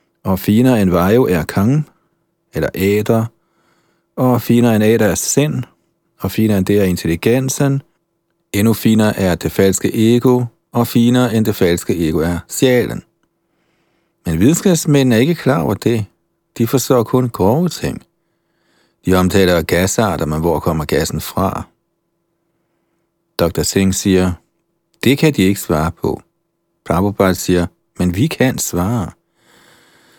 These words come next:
Fra Bhagavad ved vi, at gas kommer fra kam eller æter. Æter kommer fra sind, der kommer fra intelligens, der kommer fra ego, og egoet kommer fra sjælen.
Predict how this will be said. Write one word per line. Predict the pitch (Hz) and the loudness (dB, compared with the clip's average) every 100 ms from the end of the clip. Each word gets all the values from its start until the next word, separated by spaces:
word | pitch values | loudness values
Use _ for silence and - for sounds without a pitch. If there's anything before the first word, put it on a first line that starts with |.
| _ _ _ _ _ - | _ _ _ _ _ -10
Fra | - 104 95 - - | -2 -2 -2 -6 -6
Bhagavad | 87 104 131 139 | -2 0 0 0
ved | 120 131 | 0 2
vi, | 123 123 | 2 0
at | 117 107 - - | 0 -4 -8 -4
gas | 113 104 110 - | 0 2 0 -4
kommer | - - 85 | -4 -4 -4
fra | - - | -6 -8
kam | - 127 139 147 - | -2 0 0 -2 -4
eller | 101 - | -6 -4
æter. | 82 - - 62 - _ _ _ _ _ - | -4 -4 -4 -6 -8 _ _ _ _ _ -6
Æter | 104 98 98 | -2 0 0
kommer | 107 101 | -2 -4
fra | - | -4
sind, | - - 143 147 107 - _ _ _ _ _ - | -6 0 0 0 -6 -16 _ _ _ _ _ -8
der | 92 | -4
kommer | 98 95 87 | 0 0 -2
fra | 95 | -2
intelligens, | 87 95 95 117 139 123 - - - - | 0 0 2 2 0 -4 -6 -8 -10 -4
der | |
kommer | 98 92 87 | -2 -2 -2
fra | - - | -4 -2
ego, | 101 117 113 123 - | 0 0 2 0 -2
og | 98 90 | -6 -2
egoet | 92 87 98 - | -2 -2 -2 -2
kommer | - 101 | -6 -8
fra | - | -10
sjælen. | - 123 117 101 - | -2 0 0 -2 -10